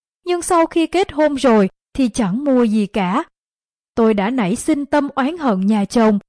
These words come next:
và không hề bước đến cổng nhà ấy, cũng không cho phép chồng về nhà bố mẹ anh ấy. Sau khi tôi trở về từ lớp học,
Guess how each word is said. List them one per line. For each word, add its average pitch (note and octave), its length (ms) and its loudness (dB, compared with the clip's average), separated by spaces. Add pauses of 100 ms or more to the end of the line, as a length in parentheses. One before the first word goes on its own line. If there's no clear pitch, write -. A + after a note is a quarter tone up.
(220)
và B3+ 180 2
không D#4 260 -2
hề A#3+ 260 2
bước C#4 280 -2
đến C#4 180 0
cổng G3+ 280 -2
nhà C#4 200 -4
ấy, B3+ 360 0 (320)
cũng B3 180 2
không D#4+ 240 -2
cho D4+ 220 2
phép F4+ 280 -2
chồng G#3 320 2
về G#3 180 0
nhà G3+ 260 0
bố G#3+ 220 0
mẹ A#3+ 340 -2
anh A3+ 160 0
ấy. B3 320 2 (800)
Sau E4+ 220 2
khi F4 180 2
tôi D#4+ 200 2
trở A3+ 240 0
về A#3 300 2
từ G#3 240 0
lớp B3+ 240 0
học, A#3 240 0